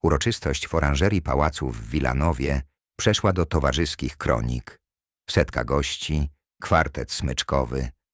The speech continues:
fontanna Prosecco. Katarzyna w kremowej, dopasowanej sukni wyglądała jak królowa na tronie, wózek udekorowany białymi różami. Piotr w grafitowym smokingu ściskał jej dłoń,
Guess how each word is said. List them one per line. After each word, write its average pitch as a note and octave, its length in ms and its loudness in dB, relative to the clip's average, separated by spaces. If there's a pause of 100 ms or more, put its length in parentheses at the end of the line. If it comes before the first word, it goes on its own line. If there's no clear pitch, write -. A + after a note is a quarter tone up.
(100)
fontanna C2+ 920 0
Prosecco. B1 840 -4 (600)
Katarzyna E2 460 2
w - 80 -6
kremowej, D#2 480 2
dopasowanej D2 580 2
sukni D#2+ 540 0 (260)
wyglądała D#2 540 4
jak D#2 240 0
królowa D2+ 560 2
na C2+ 160 0
tronie, B1 600 0 (280)
wózek F#2 540 0
udekorowany D2+ 720 2
białymi C#2 680 2
różami. B1 800 -4 (800)
Piotr E2 300 4
w B1+ 60 -6
grafitowym C#2+ 520 0
smokingu C#2+ 520 0
ściskał - 480 -2
jej B1+ 180 -2
dłoń, C#2 400 2